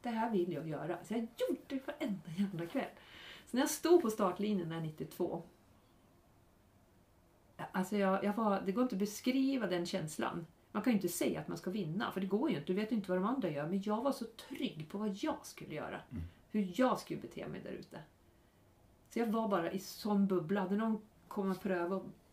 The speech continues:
Speaker 1: dunk, dunk och få kontakt, så var, gick det säkert inte. För jag bara stod där och var liksom hundra procent förberedd.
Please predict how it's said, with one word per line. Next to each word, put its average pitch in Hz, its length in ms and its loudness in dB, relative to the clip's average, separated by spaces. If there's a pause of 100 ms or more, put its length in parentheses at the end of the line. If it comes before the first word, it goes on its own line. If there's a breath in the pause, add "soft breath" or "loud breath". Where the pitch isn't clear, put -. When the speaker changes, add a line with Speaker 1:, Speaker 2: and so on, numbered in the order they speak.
(140)
Speaker 1:
dunk, 370 180 4
dunk 370 280 2
och 220 80 -8
få 196 100 -2
kontakt, - 540 -6
så 202 80 0 (260)
var, 185 160 0
gick 214 280 -2
det 190 60 -6
säkert 160 200 -6
inte. 160 240 -6
För 202 100 0
jag 185 100 4 (300 loud breath)
bara 202 180 2
stod 214 380 -2
där 170 140 -4
och 165 60 -2
var 160 120 -4
liksom 160 460 -6 (1400)
hundra 302 560 6 (180)
procent 156 300 -6
förberedd. 151 340 -6